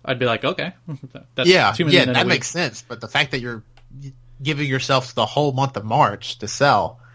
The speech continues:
Speaker 1: But they
Speaker 2: I mean,
Speaker 1: did,
Speaker 2: I,
Speaker 1: they
Speaker 2: I
Speaker 1: said
Speaker 2: guess the
Speaker 1: that
Speaker 2: prob-
Speaker 1: a, a little while ago.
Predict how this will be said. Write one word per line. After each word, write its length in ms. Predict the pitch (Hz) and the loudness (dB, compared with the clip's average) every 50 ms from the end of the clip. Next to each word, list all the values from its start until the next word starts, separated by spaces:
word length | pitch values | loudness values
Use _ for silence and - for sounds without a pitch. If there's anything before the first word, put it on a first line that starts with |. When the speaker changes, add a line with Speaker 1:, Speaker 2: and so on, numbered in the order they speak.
| - _ - - _ _ - | -20 _ -20 -20 _ _ -8
Speaker 1:
But 120 | - 127 | -8 -2
they 60 | 135 143 | 0 2
Speaker 2:
I 20 | |
mean, 120 | 165 180 165 | 4 4 4
Speaker 1:
did, 80 | 185 | 4
Speaker 2:
I, 20 | 170 | 4
Speaker 1:
they 60 | 156 | 4
Speaker 2:
I 40 | 170 180 | 2 4
Speaker 1:
said 60 | 151 | 6
Speaker 2:
guess 140 | 208 - 143 | 4 4 4
the 40 | 156 | 4
Speaker 1:
that 120 | 147 147 143 | 0 0 4
Speaker 2:
prob- 320 | 147 185 185 185 147 - - - | 6 6 6 6 4 -4 -14 -8
Speaker 1:
a, 60 | - 135 | -6 -6
a 20 | |
little 300 | 135 143 139 120 135 123 | -4 -4 -4 -4 -4 -6
while 240 | 120 120 120 117 113 | -6 -6 -6 -6 -8
ago. 400 | 110 110 107 104 104 101 92 | -8 -8 -8 -8 -8 -8 -10